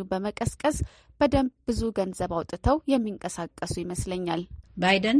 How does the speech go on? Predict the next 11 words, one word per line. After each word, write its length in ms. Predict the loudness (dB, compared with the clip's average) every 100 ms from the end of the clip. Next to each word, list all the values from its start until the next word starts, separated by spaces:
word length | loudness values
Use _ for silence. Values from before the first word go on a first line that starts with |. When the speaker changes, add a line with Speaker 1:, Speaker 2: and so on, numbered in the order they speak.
| 4
Speaker 2:
ባለፈው 480 | 2 2 2 0 0
ወር 200 | 2 0 -2
ዊስካንስንን 680 | -6 -4 -2 -2 0 2 2
በጎበኙበት 760 | 2 0 2 4 2 0 -8 -4
ጊዜ 240 | -4 -2 0 -2 -2 -10
ታሪካዊ 600 | -4 -2 -2 -4 -4 -2 -2 -4
ጥፋቶችን 760 | -8 -8 -6 -6 -12 -8 -4 -2
የሚያስተካክሉ 1080 | 0 0 0 -2 -4 -10 -8 -10 -10 -8 -4 -4
እርምጃዎች 680 | -2 0 0 -4 -8 -8 -8 -4
ላሏቸው 680 | -2 -2 -4 -8 -12 -12 -10
ስራዎች 440 | -6 -2 -2 -2